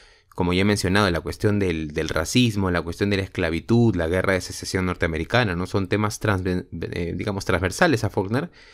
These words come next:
Y al mismo tiempo también esta característica de, de no contar una historia, eh, sino ir presentando escenas, ¿no? O sea, no, no contar una historia lineal, sino ir presentando escenas que el lector tiene que, que concatenar, ¿no? Tiene que ir uniendo,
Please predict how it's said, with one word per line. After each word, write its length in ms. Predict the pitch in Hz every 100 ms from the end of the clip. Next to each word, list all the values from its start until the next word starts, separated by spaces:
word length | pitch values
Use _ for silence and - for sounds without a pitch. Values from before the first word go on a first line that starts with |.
| - - - - -
Y 140 | 160 180
al 120 | 170
mismo 240 | 202 196
tiempo 640 | 156 175 175 - 170 151 113
también 340 | 104 107 131
esta 240 | 135 117 135
característica 1040 | 117 98 - 98 110 117 - 113 113 110
de, 240 | 92 90
de 120 | 92 92
no 200 | 117 123
contar 340 | 104 92 110
una 160 | 110 98
historia, 720 | - 107 90 80 78 98 - - -
eh, 280 | 87 82 82
sino 380 | 98 95 110 -
ir 240 | 113 -
presentando 760 | 113 110 90 85 - 151 117
escenas, 600 | 87 - 82 78 101 -
¿no? 120 | 90 135
O 40 |
sea, 140 | -
no, 140 | 98 113
no 180 | 127 123
contar 280 | 98 107
una 100 | 123
historia 280 | 104 - 101
lineal, 580 | 98 87 92 85 78 - - - - -
sino 320 | - 101 110
ir 220 | - 127 120
presentando 580 | 113 92 80 107 127
escenas 520 | 110 - 90 90 113 -
que 280 | 117 127 - -
el 140 | 110
lector 320 | 92 104 123
tiene 260 | 123 110 107
que, 340 | 92 85 82 -
que 100 | 90
concatenar, 760 | 87 85 85 92 107 82 -
¿no? 120 | 123
Tiene 220 | 110 101
que 120 | - 95
ir 60 |
uniendo, 640 | 92 117 131 113 107 107